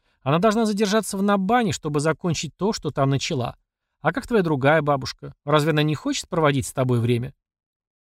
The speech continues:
«Бабушка Нелда все время молится и пытается заставить молиться меня. Я так и делаю,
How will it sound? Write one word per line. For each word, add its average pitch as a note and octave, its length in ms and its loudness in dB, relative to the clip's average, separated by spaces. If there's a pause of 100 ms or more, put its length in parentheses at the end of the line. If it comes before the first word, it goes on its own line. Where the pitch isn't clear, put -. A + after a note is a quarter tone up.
(160)
«Бабушка F#3+ 480 2
Нелда G3+ 360 2
все - 180 -4
время F3+ 260 2
молится G3 440 0
и - 40 -8
пытается E3+ 460 -2
заставить F#3 520 -2
молиться F#3 440 0
меня. F3+ 260 0
Я D3 140 0
так - 180 -6
и C4 60 0
делаю, C3+ 400 -2